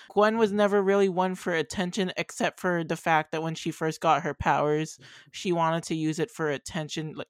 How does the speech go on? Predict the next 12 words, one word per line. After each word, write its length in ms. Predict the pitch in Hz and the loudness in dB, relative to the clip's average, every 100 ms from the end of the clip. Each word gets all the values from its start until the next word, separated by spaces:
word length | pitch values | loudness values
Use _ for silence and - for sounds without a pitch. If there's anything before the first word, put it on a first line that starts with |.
| 156 | -6
like 260 | 156 139 - | -4 -4 -8
she 180 | - 165 | -6 -4
was 160 | 151 | -4
playing 460 | - 175 156 151 135 | -6 -6 -6 -8 -10
j-, 140 | 131 147 | -10 -8
the 100 | 143 | -4
drums 460 | 147 147 147 151 - - | -2 0 0 -2 -6 -6
upside 400 | 156 - 160 147 | -6 -2 -2 0
down 320 | 156 156 156 | 0 0 -2
on 160 | 143 | -6
T 260 | 147 165 156 | -8 -4 -2
V. 320 | 139 147 170 | -2 -2 -2